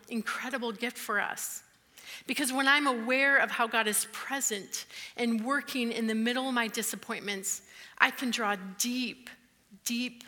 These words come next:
comfort from the Holy Spirit who is living within me. God refreshes us with his Spirit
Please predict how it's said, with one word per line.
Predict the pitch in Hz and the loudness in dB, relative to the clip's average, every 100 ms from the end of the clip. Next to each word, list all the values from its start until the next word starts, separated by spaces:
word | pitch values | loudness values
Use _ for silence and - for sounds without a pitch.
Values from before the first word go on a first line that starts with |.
| - - | -18 -12
comfort | - 294 302 - 196 - - - _ _ _ _ _ _ | -6 -6 -6 -4 -4 -4 -12 -20 _ _ _ _ _ _
from | - 233 | -4 0
the | 220 | 0
Holy | 202 254 240 | -2 -6 -6
Spirit | 214 - - 269 233 220 | -4 -4 -4 -4 -4 -6
who | 226 | -8
is | 214 208 | -6 -4
living | 214 220 220 | -2 -2 -2
within | 196 185 226 214 | -4 -6 -6 -6
me. | 180 120 - _ _ _ _ _ _ _ _ _ _ _ _ _ _ _ - | -8 -12 -16 _ _ _ _ _ _ _ _ _ _ _ _ _ _ _ -4
God | 269 262 | -2 0
refreshes | 233 - - 277 285 - 226 | -2 -2 0 0 0 -2 -2
us | 208 196 - - | -2 -4 -6 -6
with | 214 | -6
his | 214 | -2
Spirit | - - - 294 339 - - | 0 0 -2 -8 -10 -14 -16